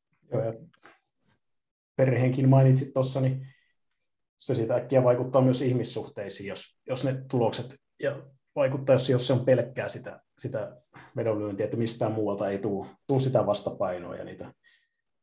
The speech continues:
onnistumisen fiiliksiä. Ja, ja kyllähän se on, no, tähän liittyen ehkä myös semmoinen nosto aloittelevimmille tai muullekin, niin kyllä se, että on se vertais-, vertaisten porukka,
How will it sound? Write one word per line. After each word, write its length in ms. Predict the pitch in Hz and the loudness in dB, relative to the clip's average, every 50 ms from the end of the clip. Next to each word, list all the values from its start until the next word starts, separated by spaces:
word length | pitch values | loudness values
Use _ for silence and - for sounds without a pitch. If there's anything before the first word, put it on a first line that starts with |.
| _ _ _ _ _ _ - | _ _ _ _ _ _ -4
onnistumisen 600 | 120 113 110 104 - - 110 101 95 - - - | -2 -2 0 0 -2 -2 -2 -2 -2 -4 -4 -4
fiiliksiä. 580 | - 110 98 95 95 95 - - 104 98 95 | -4 -6 -6 -6 -8 -8 -8 -8 -6 -6 -6
Ja, 160 | 92 - - - - _ _ _ _ _ _ _ _ _ _ _ _ _ _ - | -6 -8 -10 -12 -16 _ _ _ _ _ _ _ _ _ _ _ _ _ _ -20
ja 60 | - - | -14 -4
kyllähän 260 | - 131 113 123 165 175 | 0 2 4 4 4 4
se 100 | 185 170 | 4 4
on, 400 | 147 135 123 - 131 - - - _ _ _ _ _ _ _ _ _ _ _ - | 4 4 2 0 -2 -6 -12 -16 _ _ _ _ _ _ _ _ _ _ _ -4
no, 60 | 131 | 0
tähän 260 | - 127 110 107 110 | 2 2 2 2 2
liittyen 460 | 131 135 135 135 131 131 127 120 113 | 2 2 2 2 2 2 2 2 2
ehkä 200 | 110 104 - 123 | 2 0 -2 -2
myös 220 | 113 113 107 104 - | -2 -2 -2 -2 -4
semmoinen 320 | 110 107 107 110 107 113 - - _ _ _ _ _ _ _ _ _ _ _ _ - | -4 -2 -2 -4 -4 -6 -8 -12 _ _ _ _ _ _ _ _ _ _ _ _ -4
nosto 580 | 113 110 110 110 - - - - - - - _ _ _ _ _ _ _ _ _ _ _ _ _ _ _ _ _ _ _ | -2 -2 -2 -2 -2 -4 -4 -6 -6 -10 -18 _ _ _ _ _ _ _ _ _ _ _ _ _ _ _ _ _ _ _
aloittelevimmille 800 | - 113 107 113 113 - - 113 113 113 117 117 117 117 117 117 | -4 -2 -2 -2 -4 -4 -4 -2 -2 0 2 2 2 2 2 0
tai 200 | - - 123 117 | 0 0 2 2
muullekin, 380 | 117 117 113 113 113 - - | 2 2 0 0 -2 -4 -4
niin 140 | 120 117 - | -6 -6 -6
kyllä 200 | - 107 95 107 | -6 -4 -4 -2
se, 140 | - - 156 | 0 0 0
että 220 | 135 131 - 196 | -2 0 2 2
on 120 | 190 113 107 | 2 2 2
se 80 | 120 | 0
vertais-, 600 | 107 110 110 107 - - 113 101 - - - - _ _ _ _ _ - | 0 0 2 2 2 0 0 0 0 -2 -6 -12 _ _ _ _ _ -2
vertaisten 480 | 143 143 147 135 139 131 135 123 117 113 | 0 0 2 2 2 2 2 0 0 2
porukka, 580 | 117 110 107 - - - 107 - - - _ | 2 2 2 0 -2 -6 -12 -12 -12 -16 _